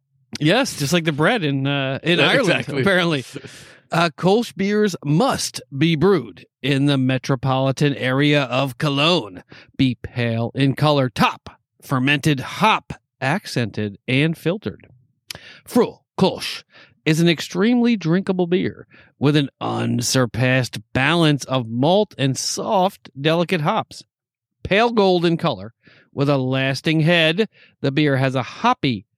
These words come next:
Speaker 1: dry finish from the use of Hallertau and Tettnang hops. Früh continues to be brewed using the original
Speaker 2: Bruh.
Speaker 1: <laughs> Früh?
Speaker 2: Hey, bruh.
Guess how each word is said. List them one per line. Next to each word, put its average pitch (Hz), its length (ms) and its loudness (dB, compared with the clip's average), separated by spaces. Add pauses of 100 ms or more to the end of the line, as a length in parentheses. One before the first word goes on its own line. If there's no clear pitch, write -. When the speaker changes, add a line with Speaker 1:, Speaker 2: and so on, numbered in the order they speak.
(220)
Speaker 1:
dry 151 480 0
finish 175 520 -4 (300)
from 151 200 2
the 151 100 4
use 165 420 2 (180)
of 123 280 -2 (500)
Hallertau 127 680 2 (380)
and 139 300 2 (380)
Tettnang 123 680 -4 (140)
hops. - 640 -10 (420)
Früh - 280 0 (220)
continues 185 600 2
to - 80 -4
be 156 100 2
brewed 139 420 0 (240)
using 185 420 2
the 170 120 0
original 214 640 2 (260)
Speaker 2:
Bruh. 165 560 0
Speaker 1:
<laughs> - 200 -6
Früh? 127 280 -4
Speaker 2:
Hey, 277 280 2
bruh. 131 380 0